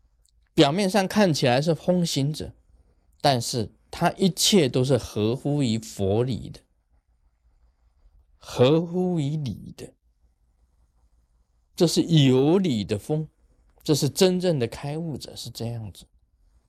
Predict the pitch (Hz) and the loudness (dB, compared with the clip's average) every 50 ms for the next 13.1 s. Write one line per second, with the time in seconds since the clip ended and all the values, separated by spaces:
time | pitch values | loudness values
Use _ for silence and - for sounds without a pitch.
0 | _ _ _ _ _ _ _ _ _ _ _ _ - - 143 147 156 151 123 107 | _ _ _ _ _ _ _ _ _ _ _ _ -4 0 4 4 4 4 4 2
1 | 101 107 107 120 131 131 131 - - - 113 95 98 98 104 104 117 127 123 113 | 2 0 0 -2 -2 -4 -6 -10 -6 -4 -2 -2 0 0 -2 -2 -2 -2 -2 -2
2 | 110 104 104 - 120 120 113 107 107 - _ _ _ _ _ _ _ _ _ _ | -2 -2 0 0 0 0 0 -2 -2 -6 _ _ _ _ _ _ _ _ _ _
3 | _ - _ _ _ _ _ _ 110 101 101 95 92 90 90 87 90 82 - _ | _ -20 _ _ _ _ _ _ -4 -2 0 0 0 0 -2 -4 -6 -8 -14 _
4 | _ - _ _ _ _ _ _ _ _ _ _ _ _ _ - _ - - 110 | _ -20 _ _ _ _ _ _ _ _ _ _ _ _ _ -20 _ -6 -4 -2
5 | 107 104 - - 151 139 120 113 - 127 120 120 127 120 - _ _ - - 95 | -2 -2 -2 -2 0 0 0 0 0 0 0 0 -2 -4 -8 _ _ -10 -8 -4
6 | 92 98 104 107 101 - 98 87 90 90 85 - - 120 113 104 104 113 107 104 | -4 -2 -2 -4 -4 -4 -4 -4 -4 -4 -6 -8 -6 -4 -4 -4 -2 -2 -4 -4
7 | 101 104 98 101 101 95 - 113 107 110 - - 131 120 107 104 113 110 110 110 | -4 -4 -6 -6 -6 -4 -2 -2 -2 -2 -2 -2 -2 -2 -2 0 0 -2 -2 0
8 | 104 - 117 101 98 90 82 95 98 101 101 95 90 85 - - 101 95 90 - | 0 0 0 0 0 -2 -6 -8 -8 -8 -6 -6 -8 -8 -8 -6 -6 -6 -6 -8
9 | 98 95 - _ _ _ _ _ _ _ _ - - _ _ - - - _ _ | -12 -14 -14 _ _ _ _ _ _ _ _ -20 -20 _ _ -20 -20 -20 _ _
10 | _ _ _ _ _ _ _ _ _ _ _ _ _ _ _ _ _ _ _ - | _ _ _ _ _ _ _ _ _ _ _ _ _ _ _ _ _ _ _ -4
11 | - 220 220 - - - 214 233 247 254 220 175 143 131 123 123 139 175 143 147 | -4 -2 -2 0 4 6 6 6 6 6 4 4 4 4 2 2 2 4 4 4
12 | 147 139 123 - - - - 123 113 113 131 151 160 151 120 90 90 101 104 104 | 4 2 0 0 -2 -2 0 0 2 2 2 2 2 2 2 2 0 0 -2 -2
13 | 101 | -4